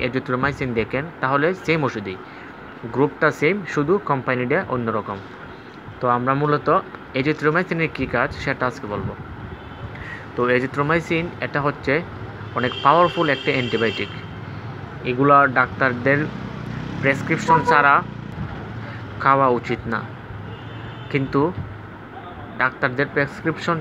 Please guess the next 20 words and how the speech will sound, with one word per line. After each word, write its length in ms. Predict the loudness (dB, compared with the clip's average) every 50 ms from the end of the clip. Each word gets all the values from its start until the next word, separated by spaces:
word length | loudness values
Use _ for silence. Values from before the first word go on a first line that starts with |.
| -2
ছাড়াও 280 | -2 0 2 4 4 6 6 4
আপনারা 260 | 4 4 2 0 0 2 0
খেতে 200 | 0 0 0 -2 0
পারবেন। 340 | 0 0 0 0 -2 -2 -2 -4 -8 -10 -12 -14 -14 -14 -14 -14 -14 -14 -14 -10 -2 -2
যদি 160 | 0 2 2 0
আপনাদের 280 | 2 2 2 2 4 4 4 4
অবস্থা 240 | 2 0 -2 -4 -6 -4 -4
খুব 100 | -6 -6 -4 0
করুণ 200 | 2 2 2 2 0 2
হয়, 180 | 2 2 2 0 -4 -10 -12 -12 -14 -14 -12 -6 -6 -6
আপনারা, 320 | -4 -2 0 2 4 4 4 4 4 2 0 -4 -10 -14 -16 -16 -12 -4 -4 -4
আপনাদের 360 | 0 0 -2 2 2 2 2 0 0 0 0
এই 40 | 0 2
ওষুধটাই 380 | 0 -2 -4 0 2 2 2 4 4 4
দরকার 300 | 2 2 2 0 0 2 2 2
লাগে 240 | 2 2 2 2 0 0 -4 -10 -14 -16 -16 -16 -12 -10 -4 0
মনে 140 | 2 2 2 2
করেন 220 | 2 0 0 0 -2 -2 -2
তখন, 240 | -2 0 0 -4 -4 -6 -10 -14 -16 -16 -16 -16 -16 -16 -16 -16 -16 -16 -16 -16 -12 -8 -6
তাহলে 220 | -2 0 0